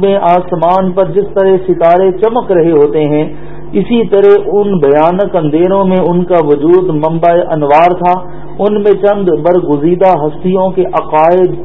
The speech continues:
اور اطوار کے بارے میں میں مختصر آپ کو بتاتا ہوں۔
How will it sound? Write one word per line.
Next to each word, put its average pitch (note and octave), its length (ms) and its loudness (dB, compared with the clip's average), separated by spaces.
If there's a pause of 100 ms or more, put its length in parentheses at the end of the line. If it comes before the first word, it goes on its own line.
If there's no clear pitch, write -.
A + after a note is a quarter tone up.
(200)
اور E3+ 180 0
اطوار E3+ 680 0
کے F3 120 0
بارے E3 360 2
میں F3 220 0 (360)
میں E3+ 180 -2
مختصر E3+ 540 -4
آپ D3+ 440 -2
کو D3+ 60 -2
بتاتا C3 540 -2
ہوں۔ - 320 -12